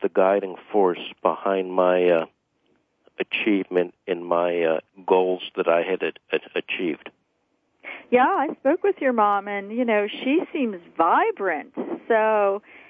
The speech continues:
Speaker 2: you know, and really good for her not giving up and you not giving up and her believing in you and, and not taking some doomsday words from a mainstream medical establishment as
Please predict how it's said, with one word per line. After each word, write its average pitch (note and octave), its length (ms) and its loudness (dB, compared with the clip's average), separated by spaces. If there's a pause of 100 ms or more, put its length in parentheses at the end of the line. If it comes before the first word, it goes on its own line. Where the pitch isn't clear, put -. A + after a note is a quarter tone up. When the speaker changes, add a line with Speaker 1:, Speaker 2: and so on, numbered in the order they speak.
(160)
Speaker 2:
you C#4 140 2
know, B3 80 4
and B3 160 -2
really F#4 260 4
good G4 280 2
for G4 100 0
her A#3+ 540 2
not A3+ 300 -2
giving A#3 300 -2
up G3+ 300 0
and G#3+ 140 -8
you A#3+ 100 -4
not A#3 280 0
giving A3+ 280 -4
up G#3 220 0
and G#3+ 100 -8
her A#3 180 0
believing A3 560 -4
in G3+ 140 -8
you G3+ 340 0
and, G3 180 -12 (380)
and A3+ 220 -2
not A3 280 -2 (140)
taking G#3+ 680 -2
some G#3+ 220 -2
doomsday G#3 920 -2 (300)
words G3+ 340 0 (180)
from G3 460 -4 (440)
a G3+ 100 4
mainstream G#3 460 -6
medical G3 360 0
establishment G3 800 0
as F#3+ 280 2